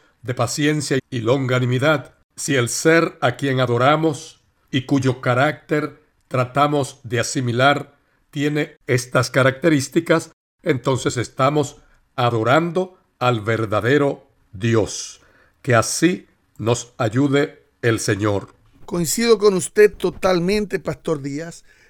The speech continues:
Speaker 2: Le damos gracias a Dios porque nos ha amado y nos amó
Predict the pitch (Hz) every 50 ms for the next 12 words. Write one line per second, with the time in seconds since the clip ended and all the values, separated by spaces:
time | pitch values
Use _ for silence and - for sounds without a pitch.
0 | _ - - 160 156 160 160 156 190 214 220 226 220 - - 175 160 151 170 190
1 | 208 214 214 - - 208 202 190 - - 190 175 151 160 180 208 226 247 247 -
2 | - - _ _ _ - - - - 196 185 165 135 - - 175 170 160 165 160
3 | 156 - - - _ - 170 180 185 202 208 202 - _ - 170 165 165 160 175
4 | 190 196 196 180 165 160 156 160 160 165 160 - - - - 160 156 151 160 170
5 | 196 233 226